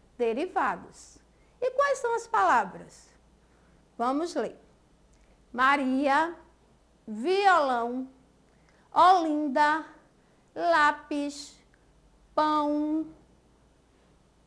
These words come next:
padeiro, roupa, relógio, folha, folhagem, Luísa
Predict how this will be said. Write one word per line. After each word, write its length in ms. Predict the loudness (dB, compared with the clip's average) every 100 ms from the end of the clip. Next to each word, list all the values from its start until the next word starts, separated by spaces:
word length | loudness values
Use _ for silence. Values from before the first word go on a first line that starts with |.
| _ _ _ _ 4
padeiro, 1000 | 4 6 4 6 4 0 -2 -4 -6 -12 _ _ _ _ _ _ -10
roupa, 760 | -2 2 2 0 -2 0 0 -6 -16 _ _ _ _
relógio, 1120 | -8 -2 0 2 4 2 0 -4 -4 -4 -4 -8 -20 _ _ _ _ -2
folha, 680 | 2 4 4 2 2 0 -2 -12 _ _ _ _
folhagem, 1080 | 6 6 8 2 2 0 -4 -6 -6 -6 -10 _ _ _ -6
Luísa 800 | -4 0 0 0 -2 0 2